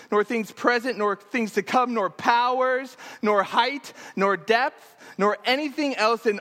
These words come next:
all of creation will be able to separate us from the love of God in Christ Jesus our Lord. What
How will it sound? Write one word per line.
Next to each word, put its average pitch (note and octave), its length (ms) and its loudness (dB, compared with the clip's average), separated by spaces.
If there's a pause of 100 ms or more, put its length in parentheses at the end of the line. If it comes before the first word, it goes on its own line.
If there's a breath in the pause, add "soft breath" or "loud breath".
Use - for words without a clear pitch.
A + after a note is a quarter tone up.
all C#4+ 280 2
of D4 160 -6
creation A3 640 -4
will F#3 80 0
be F#3+ 200 -4
able F3+ 160 -2
to D3+ 100 -8
separate D#3 440 -2
us B2 120 -8
from F3+ 160 -8
the D3+ 80 -4
love C#3+ 220 -4
of B2+ 120 -10
God B2 220 -4
in B2+ 100 -10
Christ B2 280 -10
Jesus A#2+ 360 -8
our G2+ 100 -12
Lord. - 360 -18 (3500)
What F#3+ 360 -2